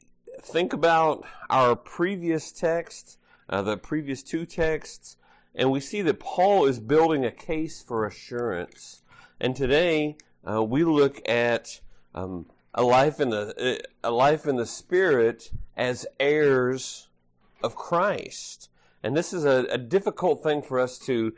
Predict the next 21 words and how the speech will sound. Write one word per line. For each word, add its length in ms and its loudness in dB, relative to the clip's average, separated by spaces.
to 180 0
wrap 280 2
our 100 4
minds 440 0
around, 520 -2
but 120 4
we're 120 4
gonna 140 4
be 100 4
talking 320 2
about 200 4
a 60 2
few 200 -8
different 320 0
concepts 560 -2
in 100 0
our 60 4
brief 320 -4
time 240 0
this 180 -6
morning, 380 0